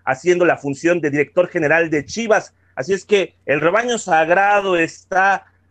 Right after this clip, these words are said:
sobre todo en las portadas, más por lo que pasa extracancha que por la situación actual, que es el tema del descenso. Señalar también que la selección mexicana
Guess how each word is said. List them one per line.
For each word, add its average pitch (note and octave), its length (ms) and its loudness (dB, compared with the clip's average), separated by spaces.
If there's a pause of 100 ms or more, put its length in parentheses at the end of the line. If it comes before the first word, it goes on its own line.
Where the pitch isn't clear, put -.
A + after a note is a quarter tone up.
(160)
sobre E3 560 0
todo A3 240 2
en G#3 60 0
las E3 140 0
portadas, F#3 520 0
más A3+ 260 -4
por G#3+ 220 0
lo E3+ 160 0
que E3 100 -6
pasa G3 440 -2
extracancha E3 1200 -2 (180)
que D#3+ 100 -4
por D3 200 -4
la D3 80 0
situación D#3 460 -4
actual, G3+ 440 0 (200)
que F#3 100 0
es F3+ 160 -10
el E3+ 240 -2
tema G#3 240 2
del E3 220 0
descenso. G#3+ 440 -2
Señalar F3+ 380 -2
también F#3+ 300 0
que G3 100 -2
la D#3 80 4
selección E3 400 -4
mexicana F#3+ 640 -2